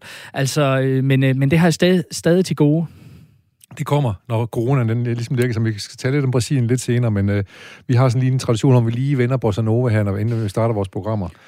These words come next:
Speaker 2: Øh, og da du også interesserer dig for musik, så tænker jeg, kan du godt lide bossa nova?
Speaker 1: Ja.
Speaker 2: Ja, det er godt. Øh, men nu fik vi sagt, at du også er forfatter, og der er faktisk en helt aktuel bog, du er ude nu, den hedder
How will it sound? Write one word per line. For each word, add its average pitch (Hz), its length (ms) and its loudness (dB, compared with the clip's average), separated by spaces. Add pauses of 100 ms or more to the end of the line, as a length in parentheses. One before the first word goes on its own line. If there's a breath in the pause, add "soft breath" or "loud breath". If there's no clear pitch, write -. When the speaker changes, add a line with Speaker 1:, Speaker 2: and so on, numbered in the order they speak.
(340 loud breath)
Speaker 2:
Øh, 110 300 -4
og 110 240 -4
da 117 60 0
du 113 100 0
også 120 220 0
interesserer 113 340 2
dig 104 80 -2
for 104 80 -6
musik, 98 300 -6
så - 80 -6
tænker 117 260 -4
jeg, 98 80 -8 (240)
kan 104 80 -4
du 92 40 -2
godt 131 140 2
lide 165 60 -2
bossa 120 200 -2
nova? 131 320 0
Speaker 1:
Ja. 107 120 -2 (260)
Speaker 2:
Ja, 98 60 -8
det 95 80 -8
er 104 40 -8
godt. 90 180 -12 (760 loud breath)
Øh, 120 280 0 (920)
men 135 120 4
nu 160 260 2
fik 180 200 -6
vi 170 60 -4
sagt, 175 240 2
at 160 80 -4
du 156 80 4
også 156 160 2
er - 20 -4
forfatter, 143 420 0
og 127 100 -2
der 139 60 0
er 139 40 -2
faktisk 170 200 -2
en 151 60 -6
helt 160 120 0
aktuel 160 320 0
bog, 143 240 2
du 135 60 0
er 135 40 2
ude 139 80 2
nu, 143 80 4
den 156 120 2
hedder 160 200 2